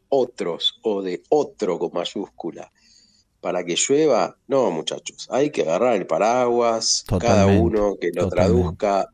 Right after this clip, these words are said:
Speaker 1: a su realidad, pero estamos todos invitadísimos a agarrar el paraguas
Speaker 2: Y empezar
Speaker 1: y así
Speaker 2: a
Speaker 1: va a llover
Speaker 2: cambiar.
Speaker 1: mucho antes.
Speaker 2: Y a, y a
Speaker 1: Sí,
Speaker 2: cambiar,
Speaker 1: señor.
Speaker 2: y a cambiar, a caminar.
Speaker 1: Sí, señor.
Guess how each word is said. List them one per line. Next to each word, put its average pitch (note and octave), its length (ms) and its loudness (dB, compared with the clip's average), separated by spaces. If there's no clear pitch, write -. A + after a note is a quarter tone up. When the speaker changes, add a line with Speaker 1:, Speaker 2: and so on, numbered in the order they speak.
Speaker 1:
a E2 120 0
su G2 680 -4
realidad, A2 840 0
pero - 100 -4
estamos G2+ 340 -4
todos C#3+ 480 0
invitadísimos F2 1120 -4
a E2+ 60 -10
agarrar E2 380 -2
el F#2+ 100 -12
paraguas C3+ 840 -2
Speaker 2:
Y A#2 60 -6
empezar F#2 360 2
Speaker 1:
y - 20 4
así G2 80 4
Speaker 2:
a - 40 2
Speaker 1:
va G2+ 60 4
a G2 40 4
llover G2 160 6
Speaker 2:
cambiar. F#2+ 60 0
Speaker 1:
mucho G2 220 0
antes. - 520 -4
Speaker 2:
Y G2 80 2
a, G2 140 0
y G#2+ 100 -6
a G2+ 40 -2
Speaker 1:
Sí, - 60 -6
Speaker 2:
cambiar, F#2+ 440 0
Speaker 1:
señor. - 100 -20
Speaker 2:
y A2+ 40 -4
a G2+ 60 -6
cambiar, F#2 380 -2
a F#2 40 -6
caminar. G#2 360 0
Speaker 1:
Sí, - 100 -6
señor. D#2 320 -8